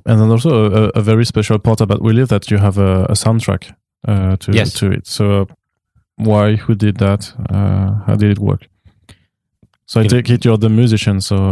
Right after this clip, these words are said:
Speaker 1: uh,
Speaker 3: Eh, los músicos eran, son mis amigos.
Speaker 1: Mm.
Speaker 2: The musicians are his friends.
Speaker 3: Da-, eh, el, el principio fue pedirle a un guitarrista que nos pasase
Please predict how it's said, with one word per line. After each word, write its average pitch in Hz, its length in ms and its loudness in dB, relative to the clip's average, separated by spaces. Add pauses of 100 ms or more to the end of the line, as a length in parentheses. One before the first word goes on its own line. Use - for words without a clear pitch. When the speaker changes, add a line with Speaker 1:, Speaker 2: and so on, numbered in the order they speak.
(200)
Speaker 1:
uh, 98 160 -4 (280)
Speaker 3:
Eh, 101 840 2
los 98 120 2
músicos 110 440 2
eran, 98 380 2
son 104 160 2
mis 104 120 4
amigos. 87 440 0 (340)
Speaker 1:
Mm. 107 200 2 (240)
Speaker 2:
The 95 120 -6
musicians 101 420 0
are 98 300 2
his 98 160 0
friends. 82 400 -6 (380)
Speaker 3:
Da-, 98 1080 2 (320)
eh, 90 480 -2
el, 92 600 -8
el 92 460 -4
principio 107 580 0
fue 120 580 0 (760)
pedirle 113 460 2
a 117 500 2
un 113 140 2
guitarrista 120 680 0
que 95 100 0
nos 92 120 0
pasase 104 540 0